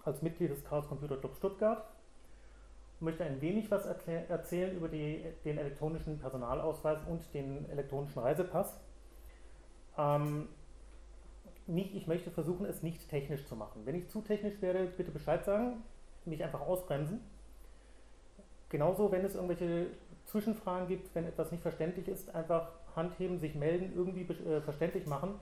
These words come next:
Ich höre dann auch auf und frage. Und im Zweifelsfall wirklich mich nerven,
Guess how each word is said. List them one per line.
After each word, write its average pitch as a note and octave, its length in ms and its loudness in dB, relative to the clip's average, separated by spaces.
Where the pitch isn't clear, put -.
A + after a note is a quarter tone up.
Ich F3 180 -6
höre E3+ 80 4
dann F#3+ 160 6
auch E3 100 0
auf E3 180 6
und E3 120 -4
frage. A#2 340 -2
Und D3 100 -2
im C#3+ 100 -2
Zweifelsfall F#3+ 400 4
wirklich F3 220 -2
mich F3 160 0
nerven, D3+ 440 0